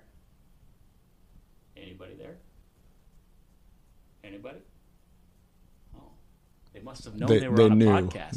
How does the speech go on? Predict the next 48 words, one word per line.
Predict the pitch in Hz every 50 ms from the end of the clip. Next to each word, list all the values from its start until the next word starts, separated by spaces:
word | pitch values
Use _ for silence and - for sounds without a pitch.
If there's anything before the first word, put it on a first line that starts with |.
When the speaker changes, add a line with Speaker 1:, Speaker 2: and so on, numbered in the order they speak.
| 113
Speaker 2:
They | 95 98 101
knew. | 101 98 98 95 87 85 80 78 - - - - - -
Speaker 1:
<laughs> | - 127 147 - - - - - - 175 - -
It | - 151 147 -
said | - 269 277 220
scam | 175 - - - 190 202 208 185 156
likely. | 127 131 160 165 - - - - - - - - - - - - - - - - - - - - - - 117
And, | 120 110 107 110 113 98 104
uh, | 98 90 90 87 85 85 - -
so, | - - 110 90 - -
yeah, | - - 160 196 208
apparently | - - - 277 - - 120
nobody | 113 117 117 - 123
wanted | 117 113 120 117 120 104
to | - 160
talk. | 117 - - 151 - - 139 - - 160 - - - 135 - - -
Speaker 2:
<laughs> | 117 - - - - - - 131 - - 156 135 -
Speaker 1:
I | - 147
don't | 151 143
know. | 131 117
Sometimes | 107 - - 208 220 - 185 165 156 143
that | - 143 - 147
means | 131 127 117 117
it's | 107 -
Carlisle | - - 120 110 107 104 101 95
School | - - - 123 110 104
telling | 98 - 110 101 98 104 98
me | 98 98 98
that, | 90 95 92 - - -
like, | - 104 92 -
there's | - 92 90 -
a | 95 90
delay | - 95 92 95 95 92 92 92
or | 92 90 90
a | 87
cancellation | - - 92 90 90 - 95 95 90 87 95 87 - 92
Speaker 2:
Yeah. | 87 87
Speaker 1:
or | 87
something | - - 85 78 76
Speaker 2:
Yeah, | 73 73
Speaker 1:
like | 78
Speaker 2:
we | 87 92
Speaker 1:
that. | 90
Speaker 2:
don't | 87 78 87
need | 87
to | 85
know | 82 87 90
anybody, | 87 92 92 92 92 92